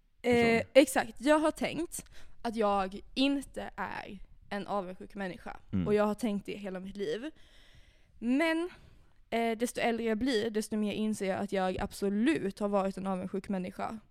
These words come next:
Speaker 2: Mm.
Speaker 1: Ganska mycket, tror jag. Ehm, och att jag kanske fortfarande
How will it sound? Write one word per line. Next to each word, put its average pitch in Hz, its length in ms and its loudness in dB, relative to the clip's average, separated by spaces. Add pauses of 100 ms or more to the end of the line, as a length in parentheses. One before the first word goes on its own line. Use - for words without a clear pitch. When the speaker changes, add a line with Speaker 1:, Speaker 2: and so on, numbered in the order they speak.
Speaker 2:
Mm. 87 300 -4 (440)
Speaker 1:
Ganska 202 420 0
mycket, 214 400 -2
tror 294 180 4
jag. 233 160 0 (520)
Ehm, 196 760 0 (680)
och 214 320 0
att 202 140 0
jag 196 140 2
kanske 202 240 -4
fortfarande 214 800 0